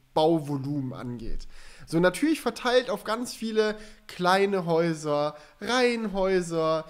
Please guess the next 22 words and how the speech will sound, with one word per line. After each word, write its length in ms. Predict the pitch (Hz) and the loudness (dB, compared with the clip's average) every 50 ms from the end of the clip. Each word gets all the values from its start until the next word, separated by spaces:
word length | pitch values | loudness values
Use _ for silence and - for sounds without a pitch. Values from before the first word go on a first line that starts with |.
| - - - - - | -14 -20 -14 -6 -2
irgendeine 440 | 226 240 254 240 240 233 214 180 | -2 0 0 0 0 0 0 0
Halle 220 | 185 214 214 214 208 | 0 0 2 4 2
irgendwo 440 | 190 180 208 208 202 190 180 180 175 | 2 2 0 -2 -2 -2 -2 -2 -2
in 60 | 175 | -2
Indien, 360 | 170 196 202 190 190 190 190 | -2 -4 -2 -2 -2 -2 -2
scheißegal. 640 | 185 - - 196 180 190 185 - 180 165 156 147 147 143 | -4 -4 -4 -2 -4 -4 -4 -6 -4 -2 0 0 0 0
Weißt 180 | 160 175 175 202 | -2 -4 -6 -8
du, 40 | |
es 100 | 208 - | -8 -8
wird 140 | - 202 202 | -8 -8 -6
ja 80 | 202 185 | -6 -8
ständig 380 | - - 196 196 202 202 190 | -4 -4 -4 -4 -4 -6 -6
irgendwo 400 | 196 202 190 190 185 170 180 175 | -4 -2 -2 -2 0 0 2 0
ein 100 | 175 180 | 0 0
klei-, 280 | 180 - - 165 170 165 180 - | -2 -4 -2 0 0 0 -2 -6
kleines 420 | - - 170 165 160 170 165 - | -6 -2 0 2 2 2 0 -4
Zeug 220 | - - 160 165 160 | -4 -4 -4 -2 -2
gebaut, 380 | - 151 143 156 170 226 233 226 | -4 -4 -2 0 0 0 -2 -2
aber 140 | 185 156 143 | -4 -2 -2
auch 200 | - 147 131 - | -2 -4 -4 -6
großes 540 | - - 147 165 185 180 220 214 - - | -4 -2 -2 -2 -2 -2 -6 -10 -10 -10
Zeug. 360 | - - 214 - - 277 - | -10 -8 -6 -6 -6 -8 -10